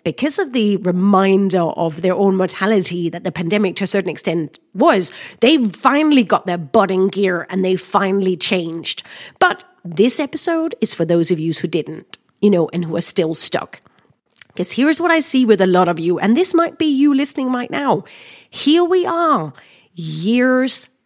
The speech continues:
down the line. We're out of the pandemic lockdowns, you know, out of covid nineteen to a certain extent, or at least to the extent that it doesn't,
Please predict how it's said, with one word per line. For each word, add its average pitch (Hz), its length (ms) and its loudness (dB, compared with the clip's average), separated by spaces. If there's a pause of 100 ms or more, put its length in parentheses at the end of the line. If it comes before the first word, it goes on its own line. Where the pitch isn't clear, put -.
down 185 500 0
the 180 80 2
line. 175 680 0
We're 170 220 -2
out 262 160 4
of 285 80 0
the 294 40 2
pandemic 240 420 0
lockdowns, 180 600 2
you 180 60 -2
know, 170 80 -4
out 185 100 -2
of 196 80 -2
covid 185 240 -4
nineteen 175 380 -4
to 185 100 -4
a - 20 0
certain 208 220 -2
extent, 196 420 2
or 185 120 -2
at 196 40 0
least 233 400 2 (300)
to - 140 -6
the 185 80 -2
extent 190 320 0
that 175 100 0
it 175 100 -6
doesn't, 196 400 0